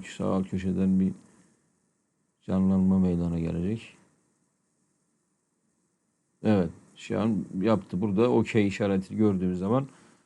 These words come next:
sonucu başarılı olduğunu anlıyoruz. Şimdi bir şey daha var. Henüz sınırlara doğru kesmedik. Şurada Arc Toolbox'ı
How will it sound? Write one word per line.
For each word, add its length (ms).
sonucu 540
başarılı 460
olduğunu 300
anlıyoruz. 420
Şimdi 420
bir 80
şey 320
daha 240
var. 180
Henüz 380
sınırlara 600
doğru 200
kesmedik. 440
Şurada 260
Arc 160
Toolbox'ı 680